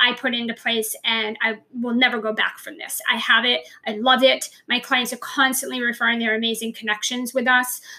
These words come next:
um, inside my free launches and workshops, as well as in my paid program for twelve months, right? So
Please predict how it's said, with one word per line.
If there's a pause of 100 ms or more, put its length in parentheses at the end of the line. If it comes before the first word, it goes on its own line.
(160)
um,
inside
my
free
launches
and
workshops, (120)
as
well
as
in
my
paid
program
for
twelve
months,
right? (220)
So